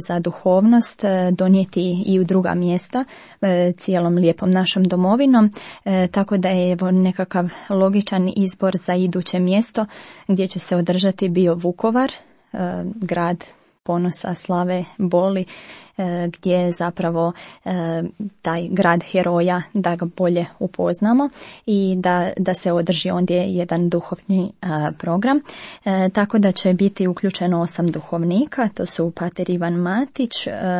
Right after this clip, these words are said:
veličasni, e, Ante Šiško, e,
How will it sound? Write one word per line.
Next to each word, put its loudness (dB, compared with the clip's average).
veličasni, -2
e, -6
Ante 0
Šiško, 0
e, 0